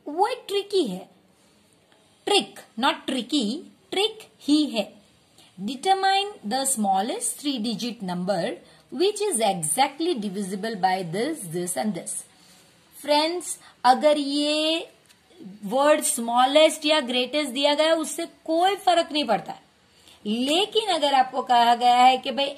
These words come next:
exactly इससे divisible होना चाहिए तो वो हमारा एलसीएम है। तो चलिए देखते हैं कैसे करेंगे हम इसे। हम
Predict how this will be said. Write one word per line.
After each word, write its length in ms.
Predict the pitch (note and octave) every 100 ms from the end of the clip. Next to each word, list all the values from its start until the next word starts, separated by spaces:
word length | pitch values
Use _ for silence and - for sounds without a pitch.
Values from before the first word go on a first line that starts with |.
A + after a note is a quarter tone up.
| B3
exactly 640 | A#3 G3+ - E4+ F4 F#4
इससे 320 | E4 - E4 C#4
divisible 600 | A3 B3+ C#4 D4+ D4 C#4+
होना 300 | A#3+ A3+ A#3
चाहिए 580 | A#3+ A3 A3 A3 A3+ A3 - - _
तो 100 | A3+
वो 560 | A3 E3+ G3 A#3 B3+ C#4+
हमारा 760 | A#3 F3+ F3 F3+ G3 G#3+ B3+ - -
एलसीएम 540 | A3+ A3 - G#3+ E3+ E3+
है। 200 | E3 - _ - - _ - -
तो 80 | A3
चलिए 260 | G#3+ A3+ G#3
देखते 280 | G3 G3 C#4+
हैं 220 | D4+ G4
कैसे 260 | C#4+ A3 A#3
करेंगे 340 | A3+ A3+ A#3 B3+
हम 240 | C#4 F4
इसे। 340 | D4 E4+ A4 - _ - _ - _ _ _ _ _ _ _ _ _ _ _ _ _ _ - _ -
हम 360 | D4 A#3 B3